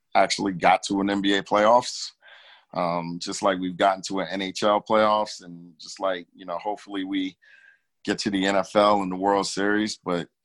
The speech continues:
um, you know, I'm, I'm looking forward to this, and, you know, I'm just anxious to see, uh, what happens between the, the Jazz and the Nuggets.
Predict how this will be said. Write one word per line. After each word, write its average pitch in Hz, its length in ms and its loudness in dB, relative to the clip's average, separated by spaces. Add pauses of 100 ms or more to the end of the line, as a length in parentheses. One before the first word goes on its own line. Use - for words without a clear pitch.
(420)
um, 85 560 -4 (420)
you 95 120 -6
know, 87 380 0
I'm, 90 280 -2
I'm 98 200 0
looking 104 220 -2
forward 101 300 2
to - 100 -8
this, 98 280 -2
and, 90 420 -2
you 87 100 -6
know, 87 120 0
I'm 90 200 2
just - 480 -6 (680)
anxious 92 400 -4
to 92 60 -6
see, 95 480 0 (460)
uh, 90 220 4
what 92 200 2
happens 95 320 2
between 95 420 -6
the, 92 280 -4
the 92 120 -4
Jazz 98 320 2
and 107 80 0
the 104 60 0
Nuggets. 104 600 -2